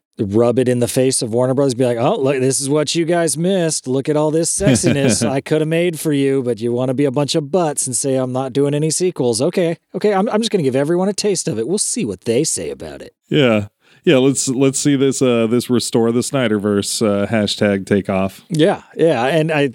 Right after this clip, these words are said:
Speaker 1: it, it's kinda seemed like he was pulling for that at the end, because, I mean, it very clearly ends setting it up as there's more movies coming. And, uh, as far as Warner Brothers has said,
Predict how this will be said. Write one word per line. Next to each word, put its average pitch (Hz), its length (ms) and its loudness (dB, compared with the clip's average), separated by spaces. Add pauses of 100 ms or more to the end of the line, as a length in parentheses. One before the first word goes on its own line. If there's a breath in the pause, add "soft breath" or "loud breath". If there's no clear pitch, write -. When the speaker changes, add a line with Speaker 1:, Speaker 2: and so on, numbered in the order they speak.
Speaker 1:
it, 156 260 -2
it's 139 300 0
kinda 220 260 -2
seemed 185 320 -2
like 165 140 0
he 160 100 -4
was 147 140 -2
pulling 143 340 -2
for 110 120 -8
that 98 180 -6
at 95 80 -8
the 110 140 2
end, 87 280 -8 (120)
because, 127 360 2
I 180 60 2
mean, 147 220 0 (440 soft breath)
it 151 140 2
very 135 480 0 (160)
clearly 143 560 2
ends 110 420 -2 (360)
setting 127 400 -2
it 113 100 -2
up 110 240 -2
as 107 400 -2
there's 107 240 -2
more 101 160 -2
movies 78 320 -4
coming. - 320 -14 (580)
And, 90 380 0
uh, 92 380 0 (400)
as - 100 -4
far 151 220 2
as 175 120 0
Warner 175 280 2
Brothers 147 340 0
has 135 180 0
said, 170 300 -2